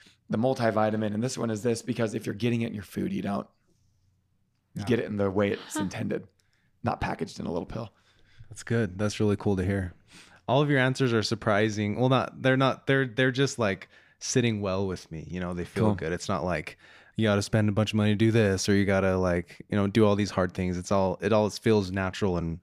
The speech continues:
Speaker 2: and right,
Speaker 1: That's
Speaker 2: you
Speaker 1: the,
Speaker 2: know?
Speaker 1: yeah, no, that's the thing too, is, like, it's, it's just, it's real life. I mean, not to get all, like, um, biblical or anything, but I mean, I'm religious, I'm L D S,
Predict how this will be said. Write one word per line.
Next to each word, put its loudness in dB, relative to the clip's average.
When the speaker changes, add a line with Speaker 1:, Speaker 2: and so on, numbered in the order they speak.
Speaker 2:
and -2
right, 0
Speaker 1:
That's 0
Speaker 2:
you -4
Speaker 1:
the, -2
Speaker 2:
know? 0
Speaker 1:
yeah, 2
no, 0
that's 0
the -8
thing 0
too, -2
is, -2
like, 0
it's, -4
it's -4
just, -2
it's -4
real 2
life. 0
I -2
mean, 2
not -2
to -6
get 0
all, 2
like, -2
um, -4
biblical 0
or -2
anything, -2
but 2
I 4
mean, 0
I'm -2
religious, -2
I'm -4
L -6
D -6
S, -8